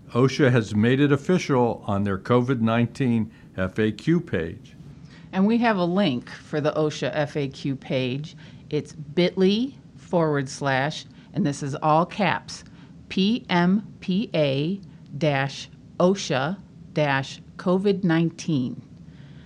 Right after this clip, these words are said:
Speaker 2: There's also a link to the Fisher Phillips alert, which will be included in the show notes.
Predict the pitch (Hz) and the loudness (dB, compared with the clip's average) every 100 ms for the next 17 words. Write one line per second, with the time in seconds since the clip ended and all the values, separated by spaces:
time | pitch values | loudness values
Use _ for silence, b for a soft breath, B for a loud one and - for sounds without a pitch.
0 | - 180 170 233 285 220 190 185 180 - | -4 -4 0 0 2 2 4 4 2 0
1 | 165 160 - 185 - 160 - 285 156 - | -2 -2 -2 -2 -2 -4 0 2 0 -2
2 | 147 135 135 - - - 170 160 165 156 | -4 0 -2 -2 -6 -4 -2 0 2 0
3 | - 247 202 151 143 135 - 151 139 175 | 0 0 0 0 0 -2 -4 -2 0 2
4 | 160 151 - - | 0 -2 -8 -16